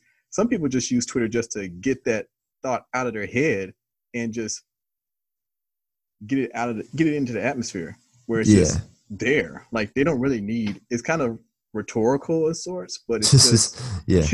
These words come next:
Speaker 1: <laughs> I'm putting it
Speaker 2: <laughs>
Speaker 1: out here because I'm gonna continue to worry about it until I share it.
Speaker 2: Right.
Speaker 1: And so I think people feel that, "Hey, oh, is that what you're doing?" Like, I think just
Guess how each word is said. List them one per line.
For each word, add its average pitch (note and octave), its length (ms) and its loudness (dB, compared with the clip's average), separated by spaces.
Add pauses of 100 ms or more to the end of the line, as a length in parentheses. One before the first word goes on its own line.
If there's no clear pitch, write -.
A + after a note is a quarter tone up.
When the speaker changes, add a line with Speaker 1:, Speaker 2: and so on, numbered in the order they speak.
(220)
Speaker 1:
<laughs> - 60 -8
I'm E3 160 4
putting F3 260 4
it C#3+ 80 4
Speaker 2:
<laughs> G2 100 6
Speaker 1:
out D3 220 2
here B2 220 -4
because A#2 520 -2 (580)
I'm B2 260 2
gonna B2 200 0
continue A#2 380 -6
to A2 100 -10
worry A2+ 320 -2
about G2 300 -4
it G2 160 -12 (120)
until G#2 680 -6
I G2+ 140 -4
share G2 520 -6
it. C3 140 -4 (920)
Speaker 2:
Right. - 500 2 (340)
Speaker 1:
And A2+ 180 -2
so G#2+ 640 -2 (640)
I G#2+ 80 -2
think B2+ 240 -4
people A2 220 -6
feel G#2+ 360 -4
that, F#2+ 320 -6 (180)
"Hey, F#2+ 400 -4 (380)
oh, G#2 100 0
is F#2 100 -2
that A2 120 -2
what A2 140 -4
you're G#2 80 -2
doing?" A2 160 -2
Like, G#2+ 200 -4 (200)
I B2+ 80 0
think B2 280 -4
just B2 280 -4